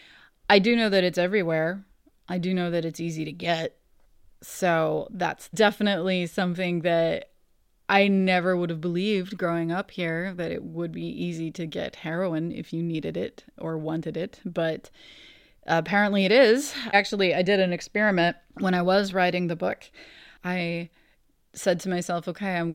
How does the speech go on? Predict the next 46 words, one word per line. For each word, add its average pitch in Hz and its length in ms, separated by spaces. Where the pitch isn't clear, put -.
I'm 208 80
going 294 240
to 269 100
see 208 280
if 233 140
I 262 140
wanted 185 380
heroin, - 520
how - 260
quickly 175 380
I 151 80
could 139 180
get - 180
it." - 240
Two 208 140
phone 160 180
calls. - 300
Yeah. - 180
I 175 80
called 180 320
one 175 300
person 185 680
that 180 140
I 170 80
figured 170 460
might 170 380
know, 170 540
and 190 160
I 185 80
said, 175 180
"Hey, 165 380
this 180 180
is 175 120
research 190 400
for 190 160
a 202 60
book. 170 340
I 185 160
was 180 180
just 185 180
curious, 165 540
if - 180
I 170 180
wanted 190 360
some 196 160
heroin 160 560